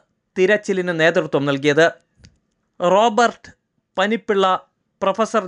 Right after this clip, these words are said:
ജോർജ് തോമസ്, ചാൾസ് അമ്പാടി, വിനോദ്, ആദിത്യൻ എന്നീ സ്ക്യൂബ ഡൈവർമാരാണ് തിരച്ചിലിൽ പങ്കെടുത്തത്. ഇപ്പോൾ കണ്ടെത്തിയ അവശിഷ്ടത്തിന് മൂന്ന് മീറ്റർ നീളവും രണ്ട്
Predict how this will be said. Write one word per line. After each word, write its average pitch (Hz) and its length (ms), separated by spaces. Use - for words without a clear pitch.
ജോർജ് 202 400
തോമസ്, 170 360
ചാൾസ് 226 440
അമ്പാടി, 202 520
വിനോദ്, 185 400
ആദിത്യൻ 196 560
എന്നീ 202 260
സ്ക്യൂബ 208 380
ഡൈവർമാരാണ് 175 680
തിരച്ചിലിൽ 190 560
പങ്കെടുത്തത്. 156 600
ഇപ്പോൾ 262 260
കണ്ടെത്തിയ 233 420
അവശിഷ്ടത്തിന് 196 680
മൂന്ന് 220 320
മീറ്റർ 196 280
നീളവും 165 380
രണ്ട് 196 360